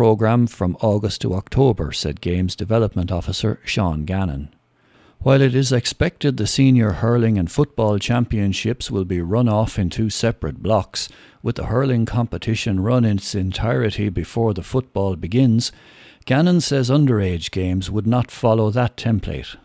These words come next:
"We did consider going for one block of hurling and one of football, but if we go one week on, one week off, we would be going for fourteen weeks. It would give more time for players to be with coaches and that sort of thing," he said.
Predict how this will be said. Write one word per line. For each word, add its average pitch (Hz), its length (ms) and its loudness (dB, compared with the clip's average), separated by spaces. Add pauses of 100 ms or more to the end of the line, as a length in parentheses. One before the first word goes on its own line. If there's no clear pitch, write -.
(380)
"We 107 160 4
did 156 220 2
consider 123 580 4
going 104 360 2
for 87 180 -2
one 120 300 4
block 110 280 2
of 87 120 -2 (100)
hurling 101 400 2
and 107 180 2
one 120 200 4
of 95 100 2
football, - 560 -4 (640)
but 120 120 0
if 143 200 2
we 180 100 4
go 147 260 6
one 127 320 6
week 117 300 2
on, 117 320 4
one 110 240 4
week 95 260 0
off, 117 380 2 (220)
we 139 160 6
would 131 200 4
be 113 140 2
going 127 380 4
for 107 180 -4
fourteen 101 560 2
weeks. - 460 0 (840)
It 127 200 0
would 131 180 4
give 135 240 2
more 120 240 8
time 107 320 2
for 90 160 -4
players 87 440 2
to 85 100 -2
be 85 160 0
with 131 260 0
coaches 71 540 -4
and 90 140 0
that 85 180 0
sort 82 320 -2
of - 80 -6
thing," 104 240 2
he 80 140 -4
said. - 280 -6